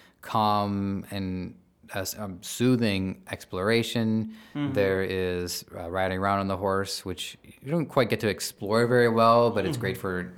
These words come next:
Speaker 1: just, uh, moving around. And there's the experimentation, there's cooking, and then there's the puzzles where a player is gonna be stumped for some time 'cause
Speaker 2: Mm-hmm.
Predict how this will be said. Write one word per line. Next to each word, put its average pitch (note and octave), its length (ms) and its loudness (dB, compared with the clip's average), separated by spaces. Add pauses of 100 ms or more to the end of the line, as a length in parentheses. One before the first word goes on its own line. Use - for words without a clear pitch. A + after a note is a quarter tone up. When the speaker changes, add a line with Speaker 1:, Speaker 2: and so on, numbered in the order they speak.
Speaker 1:
just, G2 220 -10
uh, F2+ 100 -8
moving F2+ 240 -4
around. A#2+ 320 2
And - 460 -14
there's A#3 160 4
the D#3+ 140 2
experimentation, A2 840 2
there's G2+ 180 -2
cooking, G2+ 640 -2
and A2 120 0
then A2+ 100 2
there's A#2 160 4
the G2+ 80 -2
puzzles G#2+ 500 4
where F#2+ 280 0
a F#2+ 40 -2
player G#2+ 220 0
is F#2+ 100 -2
gonna F#2+ 160 -2
be F2 100 -6
stumped F#2+ 340 -2
for F2+ 160 -8
some F2 160 -6
time F2+ 440 -2
'cause C#3 200 0
Speaker 2:
Mm-hmm. C3 300 0